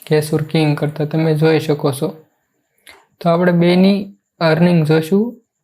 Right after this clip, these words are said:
ઇન્ડિયન રૂપીસમાં. તો પહેલાં તો આપણે જોઈ લઈએ, ત્યાંસી રૂપિયા ભાવ છે એક ડોલરનો, તમે જોઈ લો. તો હવે હું કેલ્ક્યુલેટર ખોલી લઉં છું. પહેલાં આપણે ભરત આહિરની અર્નિંગ જોઈશું. તો હું કેલ્ક્યુલેટર ઓપન કરી લઉં છું, બરોબર?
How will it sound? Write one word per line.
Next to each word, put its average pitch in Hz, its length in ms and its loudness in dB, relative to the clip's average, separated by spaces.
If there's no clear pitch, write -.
ઇન્ડિયન 170 440 4
રૂપીસમાં. 156 760 -2
તો 156 100 0
પહેલાં 170 320 0
તો 185 120 0
આપણે 180 320 0
જોઈ 165 180 2
લઈએ, 185 380 2
ત્યાંસી 175 360 2
રૂપિયા 170 340 0
ભાવ 165 260 2
છે 170 380 0
એક 160 100 0
ડોલરનો, 160 840 0
તમે 160 220 -2
જોઈ 156 340 0
લો. 147 100 -2
તો 165 100 0
હવે 170 160 2
હું 185 220 0
કેલ્ક્યુલેટર 170 720 -2
ખોલી 156 320 0
લઉં 156 220 2
છું. 226 340 -2
પહેલાં 165 220 0
આપણે 170 220 0
ભરત 160 380 0
આહિરની 165 400 2
અર્નિંગ 160 360 2
જોઈશું. 156 340 0
તો 175 100 -2
હું 175 160 0
કેલ્ક્યુલેટર 175 720 0
ઓપન 160 380 0
કરી 160 220 -2
લઉં 156 240 2
છું, 160 240 -2
બરોબર? 208 380 0